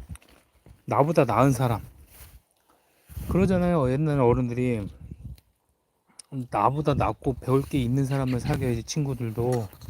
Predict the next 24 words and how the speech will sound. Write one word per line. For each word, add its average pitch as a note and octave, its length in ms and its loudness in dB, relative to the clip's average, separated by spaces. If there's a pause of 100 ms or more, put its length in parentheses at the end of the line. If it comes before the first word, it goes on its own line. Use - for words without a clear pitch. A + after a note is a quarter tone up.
(1000)
응? C#3 60 -2 (920)
나보다 C#3+ 300 2
못한 C3+ 340 2
놈을 D3+ 200 4
사귀면은 C3 720 0 (200)
수준이 F3+ 380 -2
딱 D#3 240 -6 (100)
그 E3+ 160 0
이하로 C#3 300 2
돼요. A#2+ 140 2
<laughs> - 40 -8 (3250)
그래서 C#3+ 600 2 (1300)
옛 D#3 140 4 (120)
어른 D#3 300 4
말들이 D3 480 0 (1160)
틀린 G3+ 320 0
게 C#3+ 60 2
없어요. A#2 260 -4
이건 A#2+ 180 2
실내인데, F#3+ 540 2
와, B2+ 400 2
여기 B2 160 2
실내 G3 240 2
딸기. B2 320 4